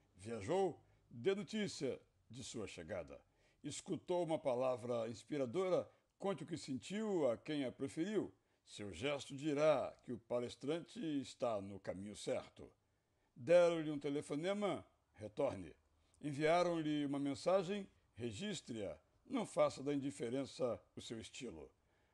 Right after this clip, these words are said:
Marcou um compromisso? Honre-o. Fizeram-lhe uma comida? Elogie.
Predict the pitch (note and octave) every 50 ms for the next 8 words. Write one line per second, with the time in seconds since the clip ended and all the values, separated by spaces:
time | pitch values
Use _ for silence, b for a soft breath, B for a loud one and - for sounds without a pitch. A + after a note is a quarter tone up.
0 | b b - D#3+ E3+ D#3 - - E3+ E3 D#3 C#3+ - D#3+ D#3 B2+ D3+ D3+ D3 E3+
1 | G3 A3+ G#3 - B3+ B3+ - - _ _ _ C#3 D3+ E3 C#3+ A#2+ G2+ E2+ - -
2 | _ _ _ b b b b b b - - F#3 D#3 A2 D3 F3 F3 E3+ E3 D3+
3 | E3 D#3+ C#3+ - D#3+ D3 C#3+ D#3+ F3+ E3+ E3+ G3 G3+ - - - - C#3 C3+ C#3
4 | C3+ A2+ B2 G3 G3 F3+ D3+ C3 G#2 F2